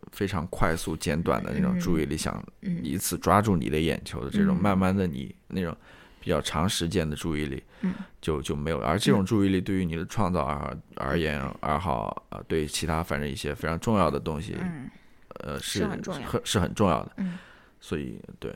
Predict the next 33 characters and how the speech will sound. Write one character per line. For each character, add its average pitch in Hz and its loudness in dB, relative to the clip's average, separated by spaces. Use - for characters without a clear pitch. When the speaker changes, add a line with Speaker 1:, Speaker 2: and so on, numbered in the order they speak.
Speaker 1:
然 82 4
后 107 8
你 101 6
要 87 8
从 82 4
一 92 4
些 80 4
数 - 4
据 92 2
的 87 6
角 67 2
度 76 2
来 50 0
说， 64 -4
从 82 0
隐 65 0
私 - 0
的 104 4
角 - 2
度 64 -4
来 58 -2
说， - -8
那 76 -2
又 82 2
是 87 -4
另 90 2
外 73 4
一 - -2
个 71 -2
你 53 -6
不 - 0
使 - 0
用， 71 0